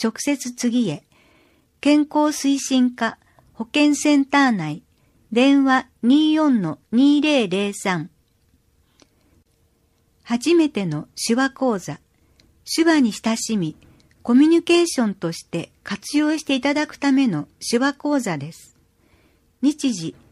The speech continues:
二月二十四日水曜、三月三日水曜、全二回、午後一時三十分から四時三十分。会場、市役所二階、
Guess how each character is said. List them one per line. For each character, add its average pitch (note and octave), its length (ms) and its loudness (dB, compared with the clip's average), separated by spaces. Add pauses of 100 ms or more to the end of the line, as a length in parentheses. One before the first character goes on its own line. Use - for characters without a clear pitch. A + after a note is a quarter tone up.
(220)
二 A#3 140 0
月 D#4 260 -2
二 D#4+ 220 2
十 A#3 240 -2
四 E3 180 -4 (140)
日 E3 220 -8 (100)
水 B3 400 0
曜、 A3 340 -2 (380)
三 D#4+ 360 0
月 B3 280 -2
三 E3 200 -2
日 - 440 -10
水 A#3+ 440 -2
曜、 G#3 320 -2 (400)
全 C4 340 2
二 C4+ 140 2
回、 D#3 340 -6 (400)
午 D#4 160 0
後 D4 160 0
一 C#4 220 -6
時 B3+ 120 -2
三 C4 340 0
十 C#4 160 -4
分 F#3+ 360 -8
か D3 160 -10
ら D3 160 -12 (220)
四 C#4+ 140 0
時 A#3+ 100 -8
三 A3+ 340 -2
十 A3 160 -8
分。 D#3+ 380 -12 (720)
会 C4 300 0
場、 C4 360 0 (360)
市 - 200 -4
役 D4+ 240 0
所 D4+ 200 -2
二 A3 180 2
階、 G#3+ 400 -6